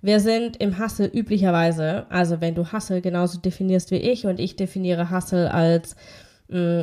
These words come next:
eine zeitlich meistens begrenzte Phase, in der wir sehr, sehr, sehr viel powern, sehr viel performen, sehr viel nach draußen bringen, sehr viel auf die Beine stellen, sehr, sehr viele Bälle in der Luft haben.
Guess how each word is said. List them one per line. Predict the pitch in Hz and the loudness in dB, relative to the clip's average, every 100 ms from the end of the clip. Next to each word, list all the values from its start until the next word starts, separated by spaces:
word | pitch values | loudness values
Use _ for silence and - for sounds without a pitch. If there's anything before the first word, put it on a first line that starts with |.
| 165 | -2
eine | - 175 165 170 170 165 170 170 165 - _ _ _ _ _ _ _ _ - | -2 2 2 2 4 4 6 4 2 -2 _ _ _ _ _ _ _ _ -14
zeitlich | - - 208 208 208 214 190 185 190 - - 190 | -4 2 6 6 2 0 2 2 0 -6 -10 -4
meistens | 180 175 190 196 - | 0 0 0 -4 -4
begrenzte | - 180 165 175 190 214 - 185 180 175 175 175 _ | -2 -2 0 0 0 -2 -2 0 2 2 2 -2 _
Phase, | - - 214 208 214 170 156 165 220 - - _ _ | -20 -6 -2 0 0 2 2 2 0 -6 -20 _ _
in | - 190 | -4 -2
der | 185 185 180 | 2 2 4
wir | 180 180 180 175 175 - | 2 2 2 2 0 -4
sehr, | 175 - 196 202 | -8 2 4 6
sehr, | 185 185 | 4 2
sehr | 175 175 | 2 0
viel | - 160 | 0 -2
powern, | - - 226 226 214 196 | -4 -4 0 2 2 -2
sehr | 170 | -4
viel | - 180 | -4 -6
performen, | - - 240 226 220 214 | -8 -2 0 2 0 -2
sehr | 175 170 | -2 -2
viel | 185 | -2
nach | 180 180 | -4 -2
draußen | 214 226 214 | 0 2 2
bringen, | 190 190 190 | -2 -2 -2
sehr | 180 170 | -2 -4
viel | 175 | -4
auf | 170 | -8
die | 190 | -2
Beine | 220 226 214 | 2 2 0
stellen, | - 196 190 196 190 | 0 0 2 2 -2
sehr, | 190 185 | 0 0
sehr | 175 175 | 0 -4
viele | 185 170 | -2 0
Bälle | 160 156 | 0 0
in | 147 | 0
der | 143 | -2
Luft | - - | -4 -4
haben. | 143 - | -6 -8